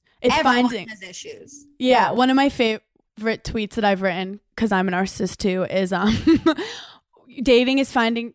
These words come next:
Speaker 1: someone whose parents fucked them up in a compatible way to how your parents fucked you up. So it's, like, really finding compatible problems. And, like, he still has issues, but, like, he, like, knows how to be a good guy.
Speaker 2: Is he the first older man that you've ever dated?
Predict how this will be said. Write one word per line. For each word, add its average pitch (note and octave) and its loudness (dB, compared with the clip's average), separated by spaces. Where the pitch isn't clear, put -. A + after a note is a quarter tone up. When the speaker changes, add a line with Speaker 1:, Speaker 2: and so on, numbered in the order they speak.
Speaker 1:
someone A3+ -2
whose G#3+ -4
parents G#3+ -4
fucked - -4
them G3+ -2
up F#3+ 0
in G3 -2
a G3 0
compatible F#3 2
way F#3 2
to F#3 2
how F#3+ 0
your G3 -2
parents F3 -6
fucked - -8
you D#3+ -4
up. - -14
So - 2
it's, G#3 2
like, A3 2
really A3 2
finding G3 -2
compatible G3 2
problems. F#3 -8
And, C#4 2
like, D4 2
he F4+ 6
still F#4 2
has B3+ 4
issues, G#3+ 2
but, B3 4
like, A3 2
he, B3+ 2
like, G#3+ 0
knows G#3+ 4
how A3 2
to F#3+ 2
be G3+ 0
a F#3+ 0
good F#3 -4
guy. E3+ -6
Speaker 2:
Is A#3+ -4
he D4 -2
the D#4 -2
first B3+ 0
older A3 4
man A3 2
that G#3 0
you've G3 -6
ever F#3+ -4
dated? E3+ -2